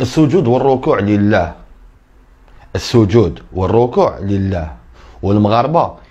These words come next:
يسجدوا ويركعوا لربي. البيعه حاجه واحده اخرى، لو بازما حاجه واحده اخرى. انا بابا نبوس له يديه في الدار.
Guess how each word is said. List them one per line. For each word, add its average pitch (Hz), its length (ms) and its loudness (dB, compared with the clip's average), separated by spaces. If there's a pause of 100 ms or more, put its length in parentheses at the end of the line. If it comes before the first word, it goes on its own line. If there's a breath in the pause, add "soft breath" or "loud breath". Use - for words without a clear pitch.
يسجدوا 95 600 -4 (180)
ويركعوا 98 640 -2
لربي. 95 540 -2 (440 soft breath)
البيعه 107 640 2 (120)
حاجه 92 280 -8
واحده 87 300 -6
اخرى، - 240 -10 (500 soft breath)
لو 98 140 0
بازما 98 520 -2 (160)
حاجه 90 280 -6
واحده 95 280 -6
اخرى. 82 240 -4 (1080 soft breath)
انا 143 200 0
بابا 120 260 2
نبوس 143 280 0
له 131 100 2
يديه 107 220 0
في - 120 -6
الدار. 80 300 -8